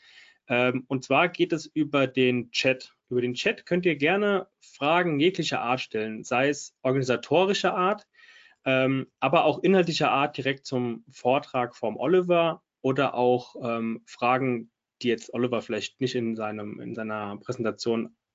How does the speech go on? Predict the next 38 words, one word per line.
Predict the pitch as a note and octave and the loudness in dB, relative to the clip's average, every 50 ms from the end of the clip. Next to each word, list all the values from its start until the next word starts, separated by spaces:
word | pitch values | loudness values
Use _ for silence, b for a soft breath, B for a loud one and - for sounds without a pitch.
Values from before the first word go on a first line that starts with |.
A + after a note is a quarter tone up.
| _ | _
ähm, | - B2 A#2 A2+ A2 A2 G#2+ G#2+ G#2+ G#2 G#2+ _ _ - _ _ | -6 -4 -2 -2 -2 -4 -6 -6 -8 -10 -14 _ _ -20 _ _
aufgreift, | - B2+ D3 - - - - D#3 D#3+ E3 E3+ - _ B B B B B B B _ | 0 0 0 0 -4 -2 0 2 2 2 0 -2 _ B B B B B B B _
ihr | C3 C3 | 0 2
aber | B2 B2+ A#2+ | 2 2 0
trotzdem | - - E3 E3 - - F3+ E3+ D#3+ D3 | 2 0 0 0 2 2 2 2 4 2
in | D3+ D3 | 2 2
die | D3 | 2
Richtung | C#3 D3 C#3+ - - C#3+ | 2 0 0 0 0 0
eine | C#3 C3 | 0 0
Frage | C3+ - C3 B2+ C3 B2+ B2+ B2 | 0 0 0 2 2 2 2 0
habt, | C3 C3 - _ - | 0 -2 -2 _ -2
dann | A2+ A2+ A2 A2+ - - _ _ | -2 0 -2 -4 -6 -10 _ _
stellt | - - - - C3+ D#3 F3 F3 | -14 -10 -2 0 2 2 0 -2
sie | - A#2+ | -6 0
gerne | B2 B2+ C3+ D3+ D#3+ C#3+ | 2 2 2 4 2 2
in | B2+ A#2 | 0 0
den | A2+ G2+ | -2 -4
Chat. | G#2 - - E3+ A3 - - _ _ _ _ _ _ _ _ - - _ | -4 -2 -2 -2 -2 -2 -10 _ _ _ _ _ _ _ _ -20 -20 _
Ich | - - | -4 -2
habe | C#3+ C#3 C#3 | -2 0 2
den | D3+ C#3 C3 | 0 0 2
Chat | - D#3 E3 E3 | 0 -2 0 0
über | - D3 C#3 B2+ | -2 0 0 0
im | A#2+ A2+ | 0 0
Blick. | A#2 D#3 G#3+ B3 - | 0 0 0 0 0
Ich | D#3+ - - | -4 -2 0
werde | C3+ C3+ C#3 C3+ - _ B B B B B B B B B _ | 0 0 0 0 -4 _ B B B B B B B B B _
den | C3+ B2+ | -2 -2
im | B2+ | -2
Vortrag | B2+ - - C3+ C3 - C3+ B2+ - | 0 0 0 0 0 0 -4 -4 -2
über, | - C3 B2+ B2 B2+ A#2+ A#2+ A#2 A#2 A2+ A2 - | -2 -2 0 0 2 2 2 2 2 0 -2 -4
ähm, | - A#2 A2+ A2 A2 - | -6 -6 -4 -4 -6 -2
Auge | A2+ C3 D#3 F3 F3+ | 0 0 0 2 0
behalten | F3 D3+ D#3 D3+ D3+ D3+ D3 | 0 2 2 2 2 0 -2
und | C3 | -4
alle | A2+ A#2+ A#2+ | -2 -2 -4
Fragen | A#2+ - - B2 A2+ A2 A2 G#2+ | -6 -4 -2 -2 -2 0 -2 -2
sammeln | G2 A#2 A#2+ D3 E3+ F3+ F#3+ G#3 G3+ G3+ | 0 0 2 4 4 4 4 2 0 -4